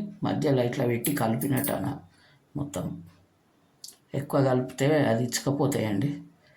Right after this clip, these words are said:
టేస్ట్ చూస్తున్నానండి, ఉప్పు తక్కువ పడితే వేసుకోవచ్చు. ఇప్పుడు కారం కరెక్ట్గానే ఉందండి, మూడు స్పూన్లు వేసిన పెద్ద స్పూన్ తోటి. అయిపోయిందండి, కొత్తిమీర వేసేస్తున్నా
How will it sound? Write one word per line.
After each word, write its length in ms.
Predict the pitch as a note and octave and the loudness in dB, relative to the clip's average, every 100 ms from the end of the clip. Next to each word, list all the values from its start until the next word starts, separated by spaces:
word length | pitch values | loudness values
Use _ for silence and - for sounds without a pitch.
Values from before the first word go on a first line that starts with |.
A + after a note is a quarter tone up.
| - _ _ - | -20 _ _ 0
టేస్ట్ 300 | C#3 C3 - | 2 4 4
చూస్తున్నానండి, 840 | C3 B2+ B2+ - A2+ A2+ A2+ A#2 G3+ | 4 4 2 0 2 2 2 4 4
ఉప్పు 180 | F3+ - C#3+ | 2 2 2
తక్కువ 260 | B2+ - B2+ | 2 2 2
పడితే 280 | B2 B2 C#3 | 2 2 2
వేసుకోవచ్చు. 560 | F3+ G#2+ - A2 G#2 G#2 | 2 2 2 2 2 0
ఇప్పుడు 260 | A2 A#2 C3+ - - - - - - - - _ _ _ _ _ _ _ - - _ - | -2 0 0 0 -6 -18 -14 -10 -10 -12 -20 _ _ _ _ _ _ _ -20 -20 _ -2
కారం 280 | B2 B2 B2+ B2+ | 2 4 2 2
కరెక్ట్గానే 580 | B2 - - C3 C3 A#2+ | 0 0 0 2 4 2
ఉందండి, 420 | A2+ A2+ G#2 C#3 C#3+ | 2 2 2 4 4
మూడు 180 | B2 A#2+ | 4 0
స్పూన్లు 400 | - A#2+ B2+ A#2+ | -2 0 2 2
వేసిన 260 | A2 - A2+ A2 | 0 0 -2 -2
పెద్ద 240 | F#2+ A2 | -2 -2
స్పూన్ 340 | A2 - F#2 F#2 | -2 -4 -4 -4
తోటి. 280 | - - G3+ G#3 - _ - | -6 -6 -8 -10 -18 _ -2
అయిపోయిందండి, 680 | A#2+ B2+ C#3 B2+ A2+ G#2+ A2+ - | 0 2 4 4 4 0 -2 -2
కొత్తిమీర 420 | B2+ B2+ B2+ B2+ | -2 2 2 2
వేసేస్తున్నా 680 | A2 A2 A2+ G2 - F#2+ A#2 | 0 -2 -2 -4 -4 -4 0